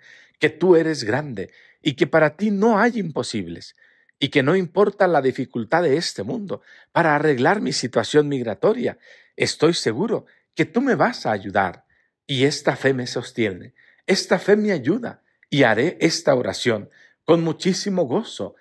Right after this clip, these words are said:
hasta que el milagro de mi situación migratoria me sea concedido. Oh justo juez, concédeme por favor la gracia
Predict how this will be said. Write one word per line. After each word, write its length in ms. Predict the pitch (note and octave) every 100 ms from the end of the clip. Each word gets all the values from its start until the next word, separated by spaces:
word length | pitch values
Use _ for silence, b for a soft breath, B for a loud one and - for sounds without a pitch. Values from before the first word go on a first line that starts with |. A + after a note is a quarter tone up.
| b b -
hasta 320 | A#2+ - A#2+
que 100 | B2+
el 80 | B2
milagro 480 | A#2 A2+ D3+ D#3
de 100 | C#3+
mi 80 | C3
situación 580 | B2 B2 A2+ - D3+ D#3
migratoria 680 | D3+ C3+ A2+ D3 C#3 C#3+ - b b -
me 160 | E3
sea 360 | - - A3 B3
concedido. 920 | A2+ G#2+ - A2+ B2 G2 G2 E2 D2 _ _ _
Oh 120 | E3+ D#3
justo 540 | - C#3+ C3+ - A#2
juez, 420 | A#2 F2+ - - _ _ _ _
concédeme 640 | B2+ A#2 - C#3 D3 C#3+
por 180 | C3+ B2
favor 360 | G#2+ A2+ C#3
la 120 | C#3 B2+
gracia 520 | A2+ F#2+ - A2